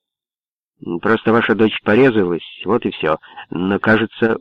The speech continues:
у нее уже все зажило. Нет, конечно, нет, он махнул рукой. Это я так сказал постояльцам. Просто первое, что пришло в голову. Тут у нас вышла драка, и одному из гостей расквасили нос.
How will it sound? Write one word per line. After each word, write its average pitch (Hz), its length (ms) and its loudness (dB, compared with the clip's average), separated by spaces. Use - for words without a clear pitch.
у 110 100 -8
нее 107 300 2
уже 110 320 4
все 120 240 -2
зажило. 98 540 0
Нет, 139 360 2
конечно, 139 380 2
нет, 95 300 2
он 95 160 0
махнул 98 340 0
рукой. 87 320 -2
Это 165 200 2
я 151 80 4
так 151 200 2
сказал 131 380 2
постояльцам. 143 800 0
Просто 151 300 0
первое, 147 320 6
что - 160 -2
пришло 117 340 2
в 101 120 2
голову. 92 500 2
Тут 175 140 -2
у 175 60 6
нас 180 220 4
вышла 175 300 4
драка, 156 440 2
и 101 100 4
одному 143 360 4
из 123 120 4
гостей 127 480 4
расквасили 120 600 0
нос. 127 240 -2